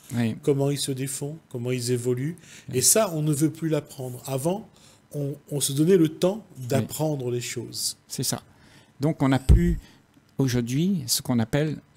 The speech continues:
Speaker 1: euh, communément dans notre société, aujourd'hui, et tout le monde en parle, mais personne ne le fait, la connaissance de soi.
Speaker 2: Et
Speaker 1: Ce
Speaker 2: c'est là, et c'est là le problème, parce que pour avoir la connaissance de soi, on a besoin de temps.
Speaker 1: Oui,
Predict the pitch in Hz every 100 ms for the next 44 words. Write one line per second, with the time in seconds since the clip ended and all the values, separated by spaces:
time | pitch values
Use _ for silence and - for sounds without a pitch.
0 | - 107 104 - 131 123 113 110 131 131
1 | 117 113 107 - 104 98 98 - 110 -
2 | 104 143 143 117 110 107 120 202 143 107
3 | 120 113 - 135 139 131 113 160 175 127
4 | 117 - 117 - 117 110 110 - 202 -
5 | - - - - 117 - 123 113 - 113
6 | - - - - _ _ _ _ _ _
7 | - - - 120 - 127 135 139 - _
8 | _ - 131 - 135 139 131 131 127 123
9 | 123 113 123 120 - 123 - - 127 117
10 | 113 143 131 117 - 139 135 - 127 113
11 | 117 - 131 139 - - - - 117 113
12 | 117 117 110 107 - 123 - _ _ -
13 | - _ _ _ _ - 120